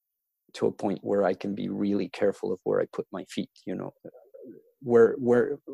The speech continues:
the horse was at a place where I would have expected him to scramble,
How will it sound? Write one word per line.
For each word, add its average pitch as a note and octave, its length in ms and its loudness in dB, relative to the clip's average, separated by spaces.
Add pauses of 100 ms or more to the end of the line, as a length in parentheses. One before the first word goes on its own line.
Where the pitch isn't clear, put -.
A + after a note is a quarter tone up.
(200)
the C3+ 120 2
horse E3 320 6
was C3+ 180 6
at B2+ 80 8
a G#2 60 4
place G#2 360 2
where G#2 140 4
I G#2+ 60 6
would G#2 180 0
have G#2 160 0
expected - 560 -2
him G2 180 -4
to A2+ 100 -10
scramble, A#2 640 0